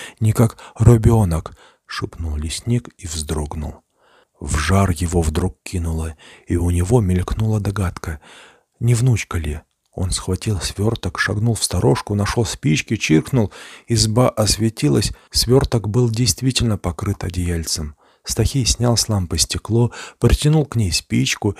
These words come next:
фитиль еле-еле загорелся. У Стахея руки дрожали. Он развернул одеяльце, там, закутанный ещё в какое-то грязное тряпьё, спал ребёнок.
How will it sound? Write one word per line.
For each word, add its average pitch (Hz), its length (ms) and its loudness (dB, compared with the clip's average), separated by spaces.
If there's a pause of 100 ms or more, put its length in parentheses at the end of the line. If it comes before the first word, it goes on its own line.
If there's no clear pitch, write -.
(160)
фитиль 135 480 0
еле-еле 110 720 2
загорелся. 87 800 -4 (380)
У 107 80 -4
Стахея 117 640 2
руки 110 280 -4
дрожали. 87 680 -2 (480)
Он 131 260 4 (140)
развернул 113 680 2
одеяльце, 98 640 0 (300)
там, 131 400 -2
закутанный 110 640 -2
ещё 104 360 -2
в - 80 -8
какое-то 107 380 0
грязное 98 460 2
тряпьё, 120 400 0
спал 101 360 -2
ребёнок. 90 640 -6